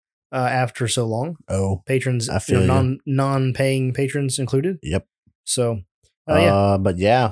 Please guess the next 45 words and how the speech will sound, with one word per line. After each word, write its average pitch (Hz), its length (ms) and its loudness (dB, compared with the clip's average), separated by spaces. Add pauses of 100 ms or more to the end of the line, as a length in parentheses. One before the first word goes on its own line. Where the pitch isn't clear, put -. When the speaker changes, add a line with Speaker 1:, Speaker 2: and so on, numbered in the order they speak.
Speaker 1:
But 104 80 2
go 110 80 4
Speaker 2:
there, 101 80 0
Speaker 1:
follow 208 220 0
us, 85 120 2
Speaker 2:
there 82 80 0
may 87 80 2
Speaker 1:
like, 87 60 0
Speaker 2:
be 90 100 0
some 101 220 -2
Speaker 1:
why 147 140 2
not? 165 100 0
Speaker 2:
giveaways 127 340 0
coming. 127 920 -2 (320)
Speaker 1:
You 156 80 0
can 147 100 -2
jump 151 220 0
on 151 120 0
at 123 80 2
a 113 60 0
buck, 143 320 -2 (400)
five 147 240 -4
bucks, 170 320 0
ten 139 220 -6
bucks. 196 420 -4 (220)
You 165 180 2
can 135 80 2
make 170 100 2
a 165 40 2
Speaker 2:
One 156 220 4
dollar. 101 260 -2
Speaker 1:
one, 127 180 0
one-time 160 260 0
donation. 170 600 -2 (420)
Your 196 140 0
call. 180 320 0 (400)
Uh, 131 260 0
we 143 100 0
don't 147 200 0
judge 135 240 2
anybody. 123 340 2
Like 127 160 0
I 123 40 0
said, 120 460 -2
anything 127 720 0